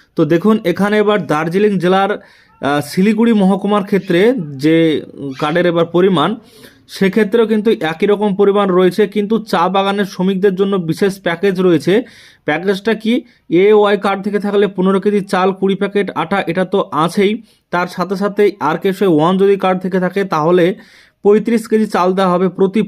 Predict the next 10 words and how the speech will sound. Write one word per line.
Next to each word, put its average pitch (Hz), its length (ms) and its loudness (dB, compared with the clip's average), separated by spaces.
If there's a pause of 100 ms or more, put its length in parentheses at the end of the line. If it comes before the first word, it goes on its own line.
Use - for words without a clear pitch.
পরিবারকে 202 460 2 (140)
পঁয়ত্রিশ 226 480 2
কেজি 214 280 0
চাল 180 220 2
দেওয়া 170 180 2
হবে। 147 200 2 (400)
যেখানে 170 320 0 (140)
আরকেএসওয়াই 208 560 2 (500)
ওয়ান 170 240 2
কার্ডে 190 260 2